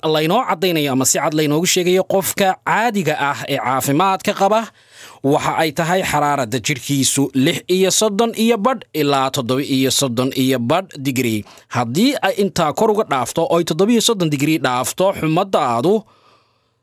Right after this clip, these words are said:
u benen doen pijn, luguhu inay ku xanuunaan baa laga yaabaa. Misschien heeft u griep.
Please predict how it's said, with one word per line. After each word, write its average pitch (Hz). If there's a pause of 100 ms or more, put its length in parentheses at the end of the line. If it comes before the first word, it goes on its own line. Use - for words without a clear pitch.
(140)
u 190
benen 262
doen 196 (100)
pijn, 131 (160)
luguhu 190
inay 214
ku 170
xanuunaan 202
baa 160
laga 156
yaabaa. 117
Misschien 113 (300)
heeft 120
u 104 (460)
griep. 226